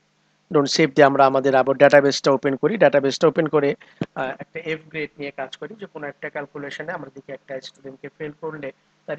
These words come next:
এফ গ্রেডটা আসে কিনা। অর্থাৎ এগুলো আপনাকে একটু ম্যানুয়ালি চেক করে নিতে হবে, যে আপনার যে ফর্মুলাগুলো অ্যাপ্লাই, ফর্মুলাগুলো যেগুলো অ্যাপ্লাই করেছেন, সেগুলো ঠিকমতো কাজ করছে কিনা, এগুলো একটু দে-, দে-, দেখে নিতে হবে। এই জন্য আমরা একটু দেখি যে এফ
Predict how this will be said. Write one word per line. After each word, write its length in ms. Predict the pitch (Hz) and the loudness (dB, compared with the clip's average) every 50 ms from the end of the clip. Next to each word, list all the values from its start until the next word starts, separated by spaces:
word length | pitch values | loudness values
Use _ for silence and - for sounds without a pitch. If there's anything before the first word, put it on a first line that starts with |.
| - - | -10 -10
এফ 120 | 180 175 160 | -10 -10 -10
গ্রেডটা 360 | 156 165 170 160 _ - 160 131 | -8 -8 -8 -8 _ -8 -8 -8
আসে 240 | 123 - - - | -8 -8 -10 -14
কিনা। 260 | 135 _ _ 127 135 143 _ _ _ _ _ _ _ _ - | -20 _ _ -20 -20 -20 _ _ _ _ _ _ _ _ -20
অর্থাৎ 180 | 175 - 190 _ | -18 -18 -18 _
এগুলো 280 | - 202 170 208 214 226 | -16 -12 -12 -8 -8 -6
আপনাকে 480 | 196 165 - _ - - 156 151 - | -6 -6 -8 _ -14 -14 -14 -14 -14
একটু 220 | 233 - _ _ 269 | -20 -20 _ _ -14
ম্যানুয়ালি 360 | 170 143 139 147 147 143 151 _ | -10 -10 -8 -8 -10 -12 -12 _
চেক 160 | - - 175 _ - | -16 -16 -16 _ -10
করে 180 | - 175 156 135 | -8 -8 -8 -8
নিতে 160 | 139 131 - 131 | -10 -12 -14 -14
হবে, 220 | 123 131 - 202 | -14 -14 -16 -14
যে 80 | - 156 | -14 -14
আপনার 240 | - - 151 139 - _ - | -12 -10 -10 -10 -10 _ -14
যে 100 | 147 139 _ _ _ _ _ _ _ _ _ _ _ _ _ _ - | -16 -16 _ _ _ _ _ _ _ _ _ _ _ _ _ _ -6
ফর্মুলাগুলো 480 | 156 160 160 175 185 214 196 185 180 | -6 -6 -6 -6 -10 -10 -10 -8 -6
অ্যাপ্লাই, 320 | 165 139 - _ - 170 - _ _ _ _ _ _ - - - - - - | -6 -6 -6 _ -8 -10 -10 _ _ _ _ _ _ -14 -14 -14 -6 4 6
ফর্মুলাগুলো 560 | 160 165 175 185 196 196 185 175 190 190 180 | 6 8 10 10 8 8 8 8 6 6 6
যেগুলো 280 | 165 175 165 180 180 | 6 6 4 8 8
অ্যাপ্লাই 320 | 160 143 - - 185 190 180 | 8 6 6 6 6 6 6
করেছেন, 400 | - 165 147 143 - - 240 285 | 6 6 4 6 6 4 2 2
সেগুলো 300 | - - 165 151 147 143 | 4 2 2 4 4 4
ঠিকমতো 400 | - - 151 - 151 - 156 151 | 4 2 -2 -2 0 2 2 4
কাজ 240 | - 208 190 - - | 6 6 4 4 2
করছে 300 | - 151 - - 143 - | 0 0 0 0 -6 -6
কিনা, 240 | - 123 117 117 - _ _ _ _ _ - | -6 -6 -8 -8 -10 _ _ _ _ _ -6
এগুলো 200 | - 156 156 156 | -2 4 6 6
একটু 300 | 151 135 - 160 147 147 | 6 6 6 6 6 6
দে-, 160 | 147 - 220 | 6 2 -2
দে-, 200 | 160 135 143 - | -2 -2 -4 -4
দেখে 280 | - - 160 156 - 160 | 2 2 2 4 4 4
নিতে 220 | 143 139 127 - | 4 4 4 4
হবে। 220 | 131 131 156 220 262 | 2 4 4 2 2
এই 200 | 294 202 165 151 | 2 2 0 2
জন্য 220 | 139 151 143 143 | 2 4 6 6
আমরা 180 | 143 139 139 143 | 4 6 6 4
একটু 200 | 139 - - 151 | 4 4 -2 0
দেখি 300 | 139 147 143 - 160 143 | 0 0 2 2 0 2
যে 160 | 135 147 135 - - - - - _ | 4 2 2 2 0 -18 -18 -10 _
এফ 180 | - 165 170 170 | 8 8 8 8